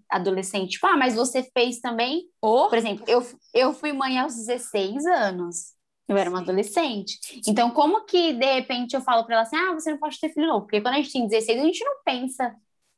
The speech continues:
Speaker 1: n-, nas consequências, né?
Speaker 2: Sim.
Speaker 1: E ela vai olhar pra mim e vai falar, tipo, "E aí? Você teve?" Então, por isso, o que eu faço pra tentar amenizar isso é todos os dias eu reforço o quão errado foi a minha atitude. Eu não passo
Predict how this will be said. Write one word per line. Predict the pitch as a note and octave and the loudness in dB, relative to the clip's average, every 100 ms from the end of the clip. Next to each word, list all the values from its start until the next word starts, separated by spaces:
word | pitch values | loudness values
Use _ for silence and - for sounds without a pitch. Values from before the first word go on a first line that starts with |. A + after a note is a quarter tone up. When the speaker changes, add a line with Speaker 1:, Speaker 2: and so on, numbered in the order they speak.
| _ | _
Speaker 1:
n-, | G#3+ A3 - | 0 0 -2
nas | G#3 G#3 | 0 2
consequências, | A3 G#3 G#3+ G#3 A3 F#3+ F3+ F#3 F#3+ | 2 2 2 2 0 -2 -2 -2 0
né? | G3+ A3 B3 _ | 2 0 -4 _
Speaker 2:
Sim. | B3 - F#3 F3 | -8 -4 -4 0
Speaker 1:
E | G#3+ | 2
ela | B3 A#3 | 4 4
vai | A#3+ A#3 | 2 2
olhar | A#3 A#3 | 0 -2
pra | C4 | -6
mim | A#3+ A#3+ | -12 -8
e | |
vai | A#3+ A#3+ | -8 -6
falar, | G4 A4+ D#4+ B3+ _ _ - | -2 0 0 -4 _ _ -20
tipo, | - A3 G#3 | -10 -6 -4
"E | A3 | -4
aí? | D#4 B3 F3+ E3+ - _ _ _ | -6 -6 -8 -10 -20 _ _ _
Você | F#3+ F#3 G3+ | -6 -4 -4
teve?" | C#4+ F#4+ A3 F#3+ G3 - - | 2 4 4 0 -6 -10 -14
Então, | - C4 C4+ | 0 0 0
por | D4+ | -2
isso, | D4 C#4+ | -2 -4
o | B3 | -8
que | - | -2
eu | F4 G4 | 0 0
faço | G4 A#3+ A#3 G#3 | 0 -2 -2 -2
pra | A#3 G#3+ | -2 -2
tentar | G#3+ A3+ G#3+ G#3 | -4 -10 -4 -4
amenizar | G#3+ A3+ A3 G#3+ G3+ | -4 -6 -4 -2 0
isso | G3+ C4 E4 - - | -2 -4 -4 -8 -4
é | G3+ | -4
todos | G#3+ B3 D4+ E4+ | -2 -2 -2 -2
os | F4 C4 | -2 -2
dias | G#3 G3 - - _ _ | -2 -2 -4 -12 _ _
eu | G#3+ | 2
reforço | A#3 A#3+ A#3+ G#3+ A3 B3+ | 4 2 2 2 0 -4
o | B3+ _ _ _ _ | -6 _ _ _ _
quão | D#4 D4 F4 | 2 4 4
errado | F#4 E4 C4+ A#3 G#3+ B3+ | 2 0 -2 -2 -4 -6
foi | B3+ B3+ | -6 -4
a | |
minha | B3+ B3 | -4 -6
atitude. | - - F#3+ F3 F3+ - - - - | -8 -2 -2 -2 -6 -8 -12 -14 -2
Eu | A3 A#3 | 2 4
não | D4 E4+ | 4 4
passo | C4+ C4+ C4+ | 2 0 -8